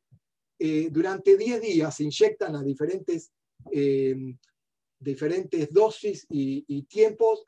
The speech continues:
acuer-, de acuerdo a la literatura. Los animales fueron sacrificados a los diez días y medimos, eh, enzimas de, indica-, que indican la actividad osteoclástica, el trap, eh, como trap, y hicimos evaluación,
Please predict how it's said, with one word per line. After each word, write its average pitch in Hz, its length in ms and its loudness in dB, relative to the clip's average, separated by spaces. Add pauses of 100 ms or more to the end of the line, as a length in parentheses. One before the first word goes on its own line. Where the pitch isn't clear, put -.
(100)
acuer-, - 480 -6
de 143 140 -4
acuerdo 170 340 -4
a 147 80 -2
la 139 160 -6
literatura. 180 880 -2 (340)
Los 143 200 -6
animales 165 480 0
fueron 180 200 -4
sacrificados 160 640 -4
a 185 40 -4
los 180 120 -4
diez 208 200 2
días 240 320 -10 (400)
y 156 120 -4
medimos, 160 680 -2
eh, 139 400 2 (400)
enzimas 175 560 -2
de, 143 440 4 (160)
indica-, 147 440 -4 (140)
que 139 340 -6
indican 151 480 -4
la 147 60 -2
actividad 147 380 0
osteoclástica, 220 840 -4 (240)
el 131 240 -6
trap, 165 300 -6 (180)
eh, 131 340 -4
como 135 220 -10
trap, 226 340 -2 (460)
y 190 380 -4
hicimos 185 420 -4
evaluación, 170 800 2